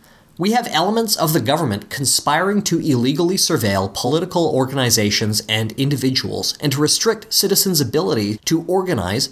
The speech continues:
and engage in public protest. In a B B C interview, M I T professor and political activist Noam Chomsky described cointelpro as, quote, "a program of subversion carried out not by a couple of petty crooks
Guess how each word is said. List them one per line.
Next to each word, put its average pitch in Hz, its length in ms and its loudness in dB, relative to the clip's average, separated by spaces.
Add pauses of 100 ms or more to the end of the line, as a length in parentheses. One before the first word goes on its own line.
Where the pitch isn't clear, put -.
and 131 140 0
engage 117 440 0
in 117 120 -4
public 160 320 -2
protest. - 520 -2 (760)
In 165 100 2
a 160 60 2
B 180 80 2
B 240 100 2
C 214 220 0
interview, 147 480 2 (120)
M 165 120 2
I 180 140 4
T 180 180 2
professor 143 480 2
and 117 120 0
political 131 360 -2
activist 117 420 0
Noam 127 220 2
Chomsky 131 520 -2
described 120 520 0
cointelpro 135 640 0
as, 127 100 -2
quote, 170 320 0 (400)
"a 127 60 2
program 196 540 0
of - 100 -6
subversion 135 800 -4
carried 175 260 0
out 156 220 0
not 151 320 0
by 180 120 4
a 170 60 -2
couple 175 320 0
of - 120 -4
petty 180 220 0
crooks - 500 -2